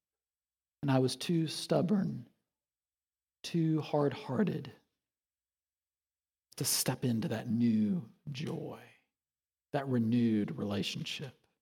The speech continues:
We're comfortable with, like, ghosting people. Like, "Oh, there's a big problem and a rupture in our relationship. Let's just not text or communicate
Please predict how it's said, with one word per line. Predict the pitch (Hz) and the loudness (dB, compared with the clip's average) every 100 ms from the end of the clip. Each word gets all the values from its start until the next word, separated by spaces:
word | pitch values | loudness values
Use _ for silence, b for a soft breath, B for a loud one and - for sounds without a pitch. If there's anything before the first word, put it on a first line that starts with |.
| _ _ _ _ _ _ _ _ _ _ _ _ _ _ _ _ _ _ _ _ _ _ _ _ _ - | _ _ _ _ _ _ _ _ _ _ _ _ _ _ _ _ _ _ _ _ _ _ _ _ _ 6
We're | 220 | 8
comfortable | - 180 254 - 175 135 131 | 10 10 10 8 6 6 4
with, | 117 107 - - _ _ _ _ _ _ _ _ _ | 4 0 -4 -16 _ _ _ _ _ _ _ _ _
like, | - 104 - 117 | -6 -4 -6 4
ghosting | 135 208 - 101 98 | 8 8 6 0 0
people. | 120 110 117 123 - | 0 0 0 -2 -2
Like, | 160 131 | -4 8
"Oh, | 180 160 117 139 - - | 8 8 2 -4 -8 -8
there's | 147 151 147 | 4 6 8
a | |
big | 123 190 156 | 8 6 10
problem | 233 247 135 | 8 10 6
and | 123 | 6
a | |
rupture | 135 254 - 165 | 8 8 8 6
in | 143 | 8
our | 135 | 8
relationship. | 135 139 135 139 - 135 | 8 8 6 2 0 2
Let's | 127 190 - | 6 6 4
just | - 208 190 | 2 2 4
not | 160 170 - | 2 2 -2
text | - 220 233 - - - | -2 0 -2 -8 -10 0
or | 147 | 0
communicate | 143 - 143 185 202 - 202 208 | 0 0 2 4 2 2 4 4